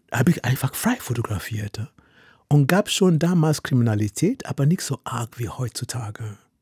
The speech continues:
Und diese Zeit war vorbei, die Apartheid-Zeit. Ich habe sehr auch drunter gelitten, ne? Ich war nicht dort damals, aber ich fand es schrecklich, ja, dass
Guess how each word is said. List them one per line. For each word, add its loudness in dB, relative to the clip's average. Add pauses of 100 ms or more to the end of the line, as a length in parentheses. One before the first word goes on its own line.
Und 4
diese 4
Zeit -2
war 2
vorbei, -4
die -6
Apartheid-Zeit. -4
Ich -6
habe 0
sehr 2
auch 2 (100)
drunter 4
gelitten, 2
ne? -2
Ich 2
war 8
nicht 2
dort 2
damals, 0 (180)
aber 0
ich -4
fand 2
es -2
schrecklich, -2
ja, -10 (220)
dass 2